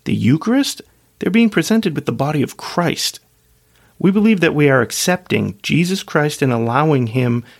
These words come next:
to enter our body. It's a much different kind of acceptance than the one demanded from the Pride crew. The beauty of this one, for me, is that it's extremely personal.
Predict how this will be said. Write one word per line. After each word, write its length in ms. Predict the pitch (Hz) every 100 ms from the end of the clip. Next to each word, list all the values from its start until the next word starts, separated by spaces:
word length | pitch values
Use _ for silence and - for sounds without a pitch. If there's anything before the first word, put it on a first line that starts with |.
| _
to 220 | - - -
enter 480 | 143 139 151 165 - 131
our 300 | 123 120 110
body. 520 | 117 113 - 175 123 _ _ _ _ _ _ _ _ -
It's 180 | 139
a 60 | 135
much 560 | 120 120 160 175 - - -
different 360 | 156 - 120
kind 200 | 127 117
of 80 | 117
acceptance 560 | 120 147 135 131 107 -
than 140 | 113
the 60 | 113
one 200 | 117 110
demanded 460 | 113 117 117 107
from 160 | - 110
the 100 | 104
Pride 400 | - 123 156 139
crew. 260 | 131 151 - _ _ _ _ _ _ _ _ _
The 80 | 127
beauty 380 | 117 165 233 170
of 120 | 110
this 200 | 117 -
one, 280 | 120 123 131
for 200 | - 113
me, 360 | 113 190 160
is 180 | 131 120
that 300 | 123 117 - - - -
it's 180 | -
extremely 440 | - - 143 135 127
personal. 580 | - 170 - - -